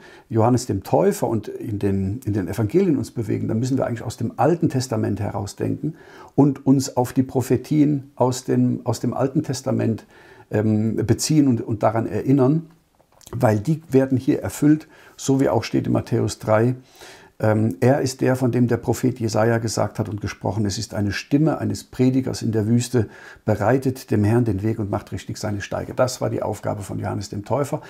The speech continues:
das Königreich vorzubereiten für den König, der kommt. Als die Pharisäer und Schriftgelehrten Jesus ablehnen, da kommen wir gleich auch nochmal zu,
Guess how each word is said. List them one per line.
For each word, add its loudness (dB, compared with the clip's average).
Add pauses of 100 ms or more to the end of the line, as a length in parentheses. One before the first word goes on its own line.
(160)
das -10
Königreich 2
vorzubereiten -2
für 0
den -2
König, 0 (160)
der 0
kommt. -6 (1080)
Als 4
die -8
Pharisäer 0
und -4
Schriftgelehrten 0
Jesus -4
ablehnen, -2
da -6
kommen 0
wir -2
gleich 0
auch -8
nochmal -6
zu, -4